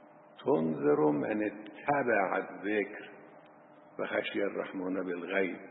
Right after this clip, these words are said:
اتباع باید به وجود بیاد با خوندن شما، با تلاوت شما بایستی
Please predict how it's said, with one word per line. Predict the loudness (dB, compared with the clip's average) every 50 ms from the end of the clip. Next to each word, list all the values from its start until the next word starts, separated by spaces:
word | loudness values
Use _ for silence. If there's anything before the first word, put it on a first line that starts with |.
| -18 -18 -20 -20 -20 -20 -20 -20 -20 -20 -20 -20 -18 -6 -2 -2
اتباع | -2 -2 -2 0 2 4 10 12 12 12 10 8 2 0 0
باید | 2 4 4 4 2 0
به | -2
وجود | -2 -2 -4 -6 -6 -6 -6 -8 -8 -8 -6
بیاد | -2 0 0 0 -2 -4 -8 -16 -16 -18 -20 -20 -20 -20 -20 -20 -20 -20 -20 -20 -12 -8
با | -8 -6
خوندن | -6 -6 -8 -6 -6 -2 2 2 2 2 2 -2 -4 -4
شما، | -4 -2 -2 -2 -4 -4 -10 -16 -18 -18 -20 -20 -20 -20 -20 -20 -20 -20 -20 -20 -20 -20 -20 -16 -10 -8
با | -8 -6
تلاوت | -6 -6 -6 -4 -4 -2 -2 -2 -2 -2 -6 -10 -8
شما | -8 -6 -6 -8 -8 -10 -10 -10
بایستی | -8 -8 -8 -10 -10 -12 -12 -10 -10 -10